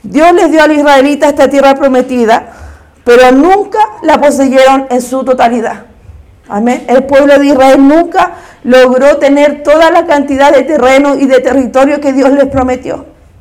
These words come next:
Y muchas veces a nosotros nos pasa así. Muchos cristianos que llevan años en el Evangelio mueren, ¿cierto?, sin conocer, sin tomar posesión de todos los beneficios que tenemos en Cristo.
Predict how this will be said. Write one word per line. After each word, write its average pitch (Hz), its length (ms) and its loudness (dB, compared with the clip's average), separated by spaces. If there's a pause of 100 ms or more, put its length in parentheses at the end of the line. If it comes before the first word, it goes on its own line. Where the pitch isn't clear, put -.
(520)
Y 269 80 0
muchas 320 340 0
veces 339 440 -4
a 285 100 2
nosotros 311 500 -4
nos 330 140 -4
pasa 339 280 -4
así. - 380 -6 (680)
Muchos 330 360 0
cristianos 269 580 0
que 269 160 -6
llevan 240 380 -2
años 349 360 -2
en 330 120 -6
el 294 100 2
Evangelio 285 640 -2 (500)
mueren, 330 800 0 (100)
¿cierto?, 285 540 -2
sin 311 280 -4
conocer, 302 880 -4
sin 302 400 -4
tomar 302 380 -2
posesión 285 560 -2
de 277 100 0
todos 320 380 0
los 302 180 0
beneficios 294 720 -4 (400)
que 262 100 -4
tenemos 277 480 2
en 277 140 -4
Cristo. - 460 -14